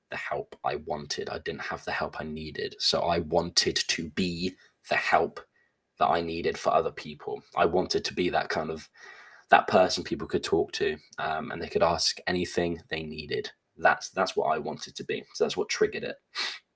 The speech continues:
And how, finally, so obviously I want you to go along with the points I'm saying here. What made the change? Now I want you to think about what made the change. What did you do to make the change, um, in your life? So again, that could be in a relationship, in a job.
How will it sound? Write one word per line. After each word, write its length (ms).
And 340
how, 640
finally, 420
so 340
obviously 240
I 80
want 240
you 80
to 100
go 220
along 180
with 140
the 60
points 280
I'm 60
saying 260
here. 240
What 260
made 260
the 80
change? 640
Now 140
I 40
want 140
you 80
to 60
think 180
about 200
what 200
made 300
the 80
change. 280
What 220
did 180
you 400
do 300
to 140
make 300
the 80
change, 640
um, 280
in 180
your 120
life? 460
So 400
again, 260
that 120
could 100
be 280
in 100
a 40
relationship, 520
in 100
a 60
job. 260